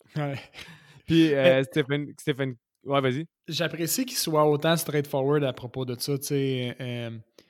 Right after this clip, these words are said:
Speaker 1: il pourrait essayer de s'en dégager un peu, mais ça, ça serait pas crédible, tu sais. C'était, le, le but de ça, c'était-tu juste lui qui a dit, « Je, je veux m'essayer à le faire », puis il a mar-, il a, il s'est rendu compte que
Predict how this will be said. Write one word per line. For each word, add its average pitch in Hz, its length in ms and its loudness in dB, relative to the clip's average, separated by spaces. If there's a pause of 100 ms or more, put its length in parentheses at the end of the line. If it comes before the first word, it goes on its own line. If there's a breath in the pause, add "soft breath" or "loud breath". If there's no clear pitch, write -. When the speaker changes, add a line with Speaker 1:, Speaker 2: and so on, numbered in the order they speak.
(220 soft breath)
Speaker 1:
il 131 120 -8
pourrait 143 220 2
essayer 143 340 0
de 143 60 -6
s'en 123 180 -4
dégager 123 640 -4
un 120 100 -6
peu, 143 240 -4
mais 110 800 -6
ça, 113 240 -10
ça - 160 -10
serait 120 180 -12
pas 139 160 -8
crédible, 127 600 -6
tu - 80 -10
sais. 120 420 -8 (100)
C'était, 156 280 4
le, 160 260 6
le 156 160 6
but 185 160 2
de 170 100 4
ça, 196 160 4
c'était-tu 160 320 2
juste 170 220 2
lui 170 200 4
qui 185 100 2
a 156 80 6
dit, « 156 280 2 (120)
Je, 131 360 -8
je 135 180 -6
veux 160 100 2
m'essayer 160 560 4
à 151 100 6
le 143 100 2
faire », 165 580 0
puis 143 160 0
il 139 100 0
a 139 60 -2
mar-, 131 220 -10
il 139 160 -8
a, 135 120 -4
il 127 100 -8
s'est 131 140 -10
rendu 135 240 -8
compte 151 240 -4
que 135 280 -6